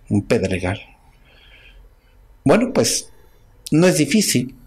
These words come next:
¿verdad?, atender a un hígado que tiene grasa. En herbolaria hay mucho éxito. Sobre todo aquí vamos a lograr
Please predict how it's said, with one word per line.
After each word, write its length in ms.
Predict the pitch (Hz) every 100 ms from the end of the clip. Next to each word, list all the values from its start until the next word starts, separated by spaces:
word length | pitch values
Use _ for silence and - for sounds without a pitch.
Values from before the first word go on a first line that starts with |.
| - -
¿verdad?, 380 | 104 90 117 -
atender 500 | 104 - 107 104 110
a 40 |
un 100 | 101
hígado 340 | 127 98 92 -
que 100 | 101
tiene 460 | - 104 95 92 -
grasa. 480 | 127 151 - 113 - - - - - -
En 140 | - 113
herbolaria 560 | 120 113 135 180 269 269 269 - - - - _ _ - - -
hay 100 | 127
mucho 240 | 156 156
éxito. 500 | 180 - - - 92 _ _ _ - - - - - _ -
Sobre 300 | - 117 127
todo 260 | 127 180 175
aquí 320 | 180 175 -
vamos 340 | - 117 117 117
a 80 |
lograr 320 | 90 90 98